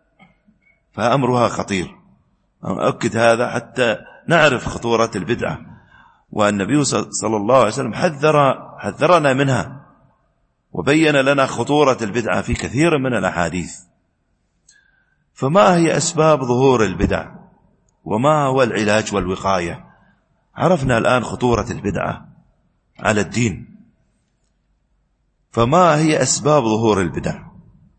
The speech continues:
لماذا ظهرت البدع بعد صحابة النبي صلى الله عليه وسلم؟ وما هو العلاج؟ أول سبب اتباع الهوى، اتباع الرأي،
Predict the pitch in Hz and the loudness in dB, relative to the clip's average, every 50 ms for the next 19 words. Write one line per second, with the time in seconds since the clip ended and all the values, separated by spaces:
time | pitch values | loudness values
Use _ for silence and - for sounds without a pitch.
0 | _ _ _ _ _ - 113 139 180 185 180 143 139 135 117 117 117 120 120 117 | _ _ _ _ _ -6 -2 2 2 4 4 4 4 4 2 2 2 2 2 2
1 | 113 - - 95 87 80 117 104 113 101 95 - - - - - _ _ _ _ | 0 0 -4 -6 -6 -6 -4 -2 -2 -2 -2 -4 -12 -18 -20 -20 _ _ _ _
2 | _ _ - - 110 110 - 113 104 - 104 90 110 117 113 104 98 98 92 98 | _ _ -2 0 2 2 2 0 -2 -4 -4 -2 0 2 2 2 2 -2 -2 -4
3 | 87 87 90 87 90 117 110 - - - - - 92 92 90 87 98 107 107 90 | -4 -6 -6 -4 -2 -2 -2 -2 -6 -10 -10 -6 -6 -4 -2 0 0 0 0 0
4 | 85 92 - - 101 95 92 92 92 80 - - _ _ _ _ _ _ _ _ | -2 -4 -4 -4 -4 -4 -4 -6 -6 -8 -10 -14 _ _ _ _ _ _ _ _
5 | _ _ - 101 120 143 185 165 151 131 117 101 92 101 95 98 92 90 - - | _ _ -6 -4 -2 2 2 2 2 2 0 0 0 0 0 0 0 -2 -4 -8
6 | - - _ _ _ _ _ _ _ _ _ _ _ _ _ _ _ _ _ _ | -14 -14 _ _ _ _ _ _ _ _ _ _ _ _ _ _ _ _ _ _
7 | _ _ _ _ _ _ _ _ _ - - - 175 165 139 131 123 110 104 - | _ _ _ _ _ _ _ _ _ -6 -2 0 0 2 2 2 0 0 -2 -6
8 | - - - - 143 135 147 151 151 - - - - - _ - - - - 107 | -10 -8 -6 -2 0 0 0 -2 -4 -8 -20 -20 -20 -20 _ -20 -20 -16 -12 -6
9 | 92 107 107 92 92 95 87 85 95 92 90 87 87 82 - - - - _ _ | -2 0 0 0 0 -2 -2 -2 -2 0 0 0 -2 -2 -6 -8 -16 -20 _ _
10 | _ _ _ _ _ _ _ _ _ _ _ _ _ - - 92 107 107 92 98 | _ _ _ _ _ _ _ _ _ _ _ _ _ -18 -8 -2 0 0 0 0
11 | 98 90 90 104 104 92 98 87 - | -2 -2 0 -2 0 -2 -2 -6 -8